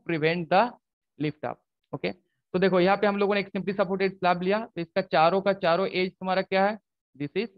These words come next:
discontinuous। तो हर एक corner पे हमें torsion reinforcement provide करना होगा।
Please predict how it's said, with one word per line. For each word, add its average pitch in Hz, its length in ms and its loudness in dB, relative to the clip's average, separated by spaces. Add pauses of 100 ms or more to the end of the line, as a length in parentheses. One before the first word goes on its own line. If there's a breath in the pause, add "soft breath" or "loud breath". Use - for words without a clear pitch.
(100)
discontinuous। 123 520 -12 (440)
तो 156 40 0
हर 180 200 2
एक 247 160 0
corner 214 420 2
पे 220 80 2
हमें 190 340 0 (420)
torsion 156 320 0
reinforcement 160 500 -6
provide 123 300 -2
करना 120 240 -10
होगा। 120 240 -20